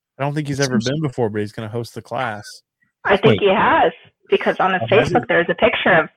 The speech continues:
Speaker 1: Oh,
Speaker 3: him,
Speaker 1: you're
Speaker 3: like, from a
Speaker 1: right,
Speaker 3: year
Speaker 1: you're
Speaker 3: ago.
Speaker 1: right.
Speaker 2: Wait.
Speaker 1: Oh, yeah,
Speaker 2: How
Speaker 1: you're
Speaker 2: many
Speaker 1: right.
Speaker 2: times, how many times has J R been skydiving?
Speaker 1: <laughs> I think one, maybe?
Speaker 3: One.
Speaker 2: One time, and now he's hosting a class.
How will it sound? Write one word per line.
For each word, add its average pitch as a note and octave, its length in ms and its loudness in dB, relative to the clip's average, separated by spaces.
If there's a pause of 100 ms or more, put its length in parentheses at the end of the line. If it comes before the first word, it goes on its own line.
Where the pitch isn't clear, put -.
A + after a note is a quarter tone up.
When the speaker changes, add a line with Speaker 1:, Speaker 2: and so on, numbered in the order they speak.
(100)
Speaker 1:
Oh, C3+ 180 6
Speaker 3:
him, D3+ 120 4
Speaker 1:
you're C#3+ 60 0
Speaker 3:
like, C#3+ 160 2
from A2+ 120 -4
a B2 80 0
Speaker 1:
right, E3+ 100 4
Speaker 3:
year F#3 140 8
Speaker 1:
you're G#3 100 4
Speaker 3:
ago. G3 320 4
Speaker 1:
right. B2+ 380 -12 (320)
Speaker 2:
Wait. A2 300 -2 (240)
Speaker 1:
Oh, A#2+ 200 -10
yeah, D3+ 160 -10
Speaker 2:
How - 40 -10
Speaker 1:
you're D3 120 2
Speaker 2:
many D#3 120 4
Speaker 1:
right. C#3 160 -2
Speaker 2:
times, B2 300 0 (280)
how E3 100 4
many G3 180 0
times D#3 360 -4
has A#2+ 140 -6
J G#2+ 200 0
R G2 120 0
been E2 160 -8
skydiving? D#2+ 600 -8 (160)
Speaker 1:
<laughs> - 140 -14
I C3 140 -4
think B2 220 -6
one, A#2+ 380 -4
maybe? F3+ 140 0
Speaker 3:
One. G#3 320 6 (240)
Speaker 2:
One D#3 240 4
time, C3+ 360 0
and B2 100 0
now C3 200 2
he's D#3 160 -4
hosting D3 360 -4
a D3 100 -8
class. A2 440 -2